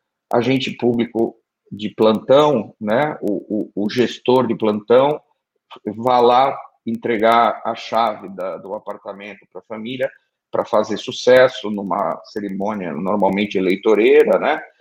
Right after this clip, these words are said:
É, mas sim em algo que garanta um direito que tá na Constituição Federal.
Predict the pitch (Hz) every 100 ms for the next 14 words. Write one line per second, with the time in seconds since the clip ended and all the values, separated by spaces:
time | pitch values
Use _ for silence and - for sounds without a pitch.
0 | _ _ _ _ _ - 101 104 104 101
1 | 95 92 98 - 120 143 170 - 143 156
2 | 175 180 - 160 139 143 151 156 151 147
3 | 131 143 165 175 165 135 135 151 151 -
4 | 143 143 - 131 - 131 127 - 131 -
5 | 127 131 95 78